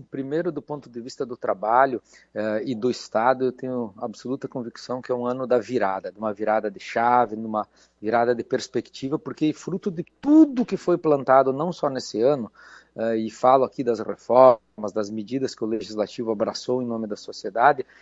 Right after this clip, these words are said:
está começando a ser convertido em resultado pra população, em entregas, em investimentos, o que não acontecia aqui no Estado, infraestrutura, educação, na agricultura, não é? Os programas avançaram. Então, eu creio que foi um ano muito positivo, de uma virada mesmo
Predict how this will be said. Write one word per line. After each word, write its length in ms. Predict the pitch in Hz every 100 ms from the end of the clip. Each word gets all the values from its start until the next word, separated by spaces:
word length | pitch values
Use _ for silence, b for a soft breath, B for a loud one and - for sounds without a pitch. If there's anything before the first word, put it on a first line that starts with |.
| b
está 400 | - - 165 185
começando 560 | 185 165 131 156 160
a 20 |
ser 160 | 135 -
convertido 500 | - 135 120 - 135
em 60 | 135
resultado 720 | 123 127 127 123 120 120 120
pra 100 | 117
população, 720 | - 113 131 127 - - 98
em 220 | 120 160
entregas, 680 | 170 151 123 131 139 131 127
em 260 | 120 139 165
investimentos, 760 | 156 147 - 135 120 139 - - B B
o 80 | 139
que 140 | -
não 120 | 127 131
acontecia 520 | - 135 127 - 127
aqui 160 | -
no 80 | 135
Estado, 360 | 123 - 107 113
infraestrutura, 880 | 131 127 117 - 113 - 117 117
educação, 800 | 113 110 117 123 - - 110 110 107 B B B
na 140 | - 117
agricultura, 840 | 117 117 113 120 107 123 127 110
não 140 | 104
é? 80 | 107 - b
Os 140 | 110 -
programas 540 | 117 113 110 117 113
avançaram. 520 | 117 117 107 107 101
Então, 140 | 104 123
eu 80 |
creio 180 | 120 117
que 80 | -
foi 120 | 123
um 60 | 120
ano 120 | 135
muito 420 | 131 160 247 269
positivo, 600 | 214 175 143 131 - 165
de 80 | 160
uma 160 | 160 151
virada 640 | 117 139 131 131 180 175
mesmo 420 | 120 123 151 151